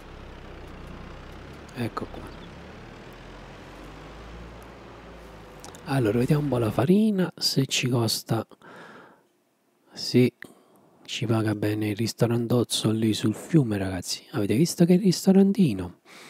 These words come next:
Quello è il ristorantino, ristorantozzo del nostro miticozzo Morenoschi e tuzzi e tuzzi.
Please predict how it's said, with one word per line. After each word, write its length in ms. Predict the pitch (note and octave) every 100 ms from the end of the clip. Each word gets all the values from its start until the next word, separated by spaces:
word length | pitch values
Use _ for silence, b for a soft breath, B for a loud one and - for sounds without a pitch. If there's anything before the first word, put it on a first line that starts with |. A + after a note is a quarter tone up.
| B B -
Quello 220 | C3 A#2+
è 60 |
il 40 | G#2+
ristorantino, 880 | G2+ - A2 G#2 G2+ A#2 D3 D3 C3+
ristorantozzo 1200 | A#2+ - A2+ A2 G#2+ B2 - - A2 G#2 G2+ G2
del 280 | G2 G2 G2
nostro 400 | A2 G#2 - G2+
miticozzo 680 | F#2+ F#2+ F#2+ G2+ - G2+
Morenoschi 720 | G2 F#2 F#2 E2+ D#2+ - -
e 120 | - -
tuzzi 300 | G#2+ - -
e 100 | G#2+
tuzzi. 480 | - F2+ - -